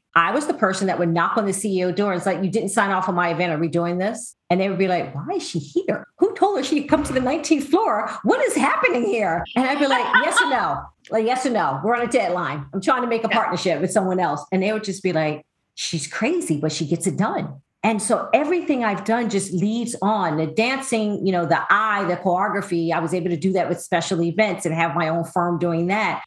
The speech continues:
Speaker 1: But I had to work with so many different people and companies and the European headquarters and the headquarters here, and they would be fighting, and I would be the middle person again,
Speaker 2: Mm-hmm.
Speaker 1: going,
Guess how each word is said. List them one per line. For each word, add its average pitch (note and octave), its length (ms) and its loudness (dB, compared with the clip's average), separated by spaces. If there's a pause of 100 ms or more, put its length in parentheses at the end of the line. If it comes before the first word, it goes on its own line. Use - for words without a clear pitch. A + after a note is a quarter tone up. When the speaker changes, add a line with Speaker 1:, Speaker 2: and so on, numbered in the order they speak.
Speaker 1:
But G3 100 4
I E3 100 2
had A3 260 -2
to G#3 80 0
work G#3 200 0
with F#3 120 -2
so G#3+ 160 -2
many A3 200 -2
different F#3+ 380 -2
people F#3 640 -4 (240)
and F3+ 160 0
companies F3+ 680 0
and E3 180 2
the D#3+ 60 2
European G3+ 680 -2
headquarters E3 920 0 (380)
and F3 200 4
the E3 120 2
headquarters F#3+ 580 0
here, G3+ 400 0
and E3+ 120 0
they B3 180 2
would A3 140 0
be G3 100 0
fighting, E3+ 420 0
and E3+ 80 0
I G3+ 80 2
would G#3 160 -2
be G3+ 80 -2
the G3 100 0
middle C4+ 240 0
person G3 360 0
again, D3+ 440 -2 (160)
Speaker 2:
Mm-hmm. A3 260 -4
Speaker 1:
going, F#3+ 640 0